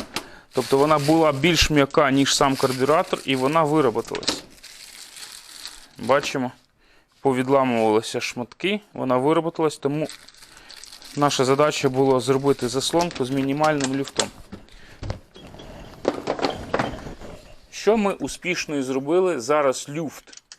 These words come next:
мінімальний, і я впевнений, е, з урахуванням досвіду з карбюратором,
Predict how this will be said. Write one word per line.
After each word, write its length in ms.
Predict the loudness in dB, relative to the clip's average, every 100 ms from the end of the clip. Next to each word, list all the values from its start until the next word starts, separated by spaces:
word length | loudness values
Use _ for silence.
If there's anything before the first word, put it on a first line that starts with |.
| _ _ _ -6
мінімальний, 800 | -2 0 2 2 2 -2 -8 -8
і 100 | -2
я 120 | -2
впевнений, 760 | -2 0 2 2 0 -8 -10 -12 -14 -6
е, 340 | -2 -2 -2
з 120 | -4 -2
урахуванням 640 | -2 -2 0 0 0 -4
досвіду 520 | -2 -2 -4 -8 -8 -8
з 80 |
карбюратором, 840 | -10 -10 -8 -2 0 0 -2 -8 -8